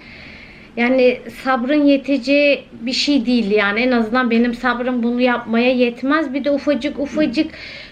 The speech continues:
parmak uçları var ya, böyle delik deşik yara oluyor resmen. Bir tane bundan aldım. Biliyorsunuz ben yağdanlık olarak bunları kullanıyorum ve belli aralıklarla her ne kadar kendim sıkça yıkasam da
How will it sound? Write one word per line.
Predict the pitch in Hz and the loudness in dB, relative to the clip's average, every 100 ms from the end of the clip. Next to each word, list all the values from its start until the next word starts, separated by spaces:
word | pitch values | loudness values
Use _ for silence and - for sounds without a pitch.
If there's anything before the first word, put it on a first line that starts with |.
| - | -14
parmak | - 269 285 320 311 | 0 2 4 2 0
uçları | 311 - 311 311 294 | -4 0 2 2 2
var | 381 | 2
ya, | 381 294 | 2 0
böyle | 262 302 285 240 | 2 2 2 2
delik | 277 294 311 | 2 2 0
deşik | 285 277 302 294 | 2 2 2 0
yara | 277 262 277 | 0 2 4
oluyor | 277 233 208 202 196 | 4 4 -2 -4 0
resmen. | 202 196 - 190 196 311 | -2 -4 -6 -4 -4 -4
Bir | 320 | 0
tane | 349 330 330 | 2 4 2
bundan | 285 311 320 320 | 4 2 4 2
aldım. | 277 220 202 240 262 269 247 | 2 0 -2 -2 0 -2 -2
Biliyorsunuz | 262 285 269 277 269 240 | 2 2 2 -2 -2 0
ben | 262 254 | 0 0
yağdanlık | 247 254 262 262 262 262 | -2 0 0 0 -2 -2
olarak | 262 254 247 240 | -2 0 -2 -4
bunları | 254 254 247 262 | -2 0 0 -2
kullanıyorum | 247 220 208 208 220 262 | -4 -4 -4 -2 -2 0
ve | 247 233 | -2 0
belli | 247 240 | -2 0
aralıklarla | 226 220 214 226 - 240 214 214 233 247 - | 0 0 -2 -6 -4 -2 -2 -2 -2 -4 -8
her | 247 240 | -6 -4
ne | 220 | -6
kadar | 240 220 220 220 | -6 -6 -4 -6
kendim | 240 226 220 233 | -4 -4 -2 -6
sıkça | - 262 - | -8 -12 -4
yıkasam | 220 214 247 247 240 220 220 | -4 -4 -6 -4 -2 -2 -2
da | 302 | -6